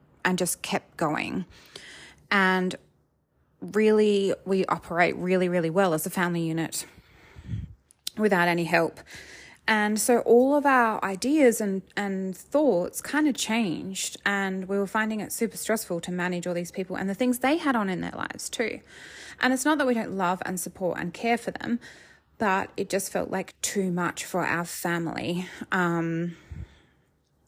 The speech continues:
and so we haven't had any childcare since, I wanna say the first, first or the second. So a few weeks now, and it feels amazing. I feel so inspired.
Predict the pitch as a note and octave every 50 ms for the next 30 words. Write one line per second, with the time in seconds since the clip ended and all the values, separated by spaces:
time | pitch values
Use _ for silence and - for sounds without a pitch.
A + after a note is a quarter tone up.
0 | _ _ - _ _ - - - - - - - - - - - - - - -
1 | _ _ _ _ _ _ _ _ - A#3 A#3 A3 G#3+ G#3 - A#3 G#3+ G#3 G3+ G3
2 | G3+ F#3 - G#3 A#3+ C4 A#3+ G3 F3 E3+ E3 E3 E3 - F3 D#3+ D#3+ D#3+ E3+ -
3 | F3+ - - E3+ D#3+ D#3 - - - - - - - - - - - _ _ _
4 | _ _ _ _ _ _ _ _ _ _ _ _ - - - F3+ G3 G#3 G#3+ -
5 | G#3 F#3 F#3 - - - - - G3+ - - - - - - - - - G3+ F#3+
6 | F#3+ - - F#3 - G3+ G#3+ A3+ - _ _ - - - - _ - - A#3+ A3+
7 | A3+ - G#3+ G#3 G3+ G3 G3 F3+ - - - F#3 F3 F3 F#3+ G#3 G3 - - -
8 | - - G3 G3 G3 G3 G3 G3 G3 G3 G3 G3+ G3+ - - - - _ - -
9 | - _ _ _ _ _ _ _ _ _ _ _ _ _ _ _ _ _ - G3
10 | F3 G#3 G3 G3 F#3 E3+ E3 D#3 E3 - - - - G#3 A3+ C4 C#4 - - -
11 | - _ _ _ _ _ _ _ _ _ - - F#3+ F3+ G3 F#3+ F3 - - G3
12 | F3+ F#3 F#3+ F#3 - - - C#3+ C#3 D#3+ F#3+ - - G3+ G3+